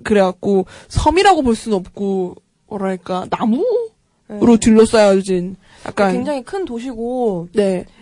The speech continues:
Speaker 2: 어떻게 보면 로그타운?
Speaker 1: 네,
Speaker 2: 에,
Speaker 1: 그 수준.
Speaker 2: 네, 그 수준으로 되게 크고.
Speaker 1: 또 위대한 항로를 들어가기 전에 일-, 이례적으로 들르는 섬, 그리고
Speaker 2: 음.
Speaker 1: 신세계의 시작점으로 있는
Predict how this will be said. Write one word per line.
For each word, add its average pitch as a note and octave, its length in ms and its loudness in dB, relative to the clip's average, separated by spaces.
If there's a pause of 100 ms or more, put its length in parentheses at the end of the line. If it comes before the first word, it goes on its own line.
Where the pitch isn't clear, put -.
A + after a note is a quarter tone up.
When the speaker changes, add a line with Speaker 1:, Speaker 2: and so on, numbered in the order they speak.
(140)
Speaker 2:
어떻게 - 260 -10
보면 A#3 320 -6
로그타운? D4+ 560 -4 (260)
Speaker 1:
네, A3 180 2
Speaker 2:
에, - 20 4 (140)
Speaker 1:
그 A3+ 40 0
수준. A#3+ 420 -4
Speaker 2:
네, G#3 120 -6
그 A#3 100 -12
수준으로 G#3+ 560 -8
되게 G3 180 -16
크고. D#4+ 500 -10 (100)
Speaker 1:
또 G#3+ 80 2
위대한 C4+ 360 2
항로를 E4 240 -2
들어가기 A#3 420 -4
전에 A#3 420 -2
일-, A3 260 -4
이례적으로 A3+ 440 2
들르는 G#3 340 -2
섬, A3 320 -2 (180)
그리고 G#3 240 -8
Speaker 2:
음. - 20 -6
Speaker 1:
신세계의 D#4 600 -4
시작점으로 G#3+ 840 -6
있는 G3 360 -8